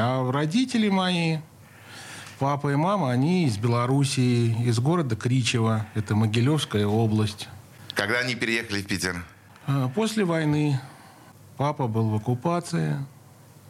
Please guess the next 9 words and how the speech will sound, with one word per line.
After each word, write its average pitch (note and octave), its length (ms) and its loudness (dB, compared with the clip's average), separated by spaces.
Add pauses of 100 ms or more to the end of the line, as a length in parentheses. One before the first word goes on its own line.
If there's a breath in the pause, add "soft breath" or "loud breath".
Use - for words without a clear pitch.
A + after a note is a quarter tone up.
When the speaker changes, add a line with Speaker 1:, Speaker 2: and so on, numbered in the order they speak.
(140)
Speaker 1:
Вот, A2 380 -2
и A#2+ 40 -2
потом D#3+ 380 0
они D#3+ 220 0
приехали D3 500 0
сюда E3 540 -2 (760 loud breath)
к, - 120 -6
э, G#2+ 840 2 (380)
родственнику D3 840 0